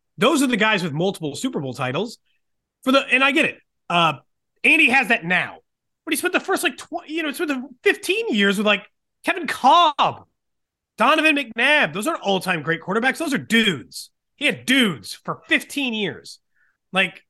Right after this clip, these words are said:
maybe it's like, I, I just, like, value him differently, but he's had five, you know, like, he's been in Kansas City for ten years now. But for the first five years of those,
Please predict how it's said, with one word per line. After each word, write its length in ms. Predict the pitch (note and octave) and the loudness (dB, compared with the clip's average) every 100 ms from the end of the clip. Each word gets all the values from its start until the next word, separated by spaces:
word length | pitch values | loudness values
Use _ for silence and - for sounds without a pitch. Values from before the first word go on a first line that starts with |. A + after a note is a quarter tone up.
| _ | _
maybe 280 | A3 D#4+ D4+ | 0 4 2
it's 140 | B3+ | 2
like, 300 | B3+ G#3+ - - | 0 -2 -4 -2
I, 220 | G3 G3+ | -2 0
I 120 | F#3+ | -2
just, 160 | F#3+ F#3 | -2 -2
like, 140 | F#3 | -4
value 360 | A2+ D3+ F#3 F#3 | -2 0 2 0
him 80 | F3 | -4
differently, 340 | E3+ F#3+ F#3 | -4 -4 -6
but 120 | F3+ | -6
he's 80 | G3 | -2
had 160 | C4+ - | -2 0
five, 240 | D#4 C#4+ | 0 2
you 80 | D4 | 2
know, 160 | G#3 F#3 | 2 2
like, 180 | F3+ - _ _ _ - | 0 -2 _ _ _ -4
he's 160 | C#4 | 0
been 120 | D#4 | 0
in 60 | D4 | 0
Kansas 360 | C#4+ D4 A#3+ A3+ | 0 -2 -2 -4
City 160 | A#3+ | -4
for 140 | F#3+ F#3+ | -6 -4
ten 180 | F#3+ | -4
years 260 | D#3+ C3+ A2+ | -4 -6 -10
now. 180 | F2+ - _ _ _ _ - | -18 -20 _ _ _ _ -6
But 80 | F#3+ | -2
for 100 | G#3 | -2
the 80 | |
first 220 | F#3+ G3+ - | -2 -4 2
five 280 | F#4 F#4 | 4 4
years 220 | C4+ G3+ E3+ | 2 0 -2
of 80 | |
those, 240 | E3 E3 | -4 -4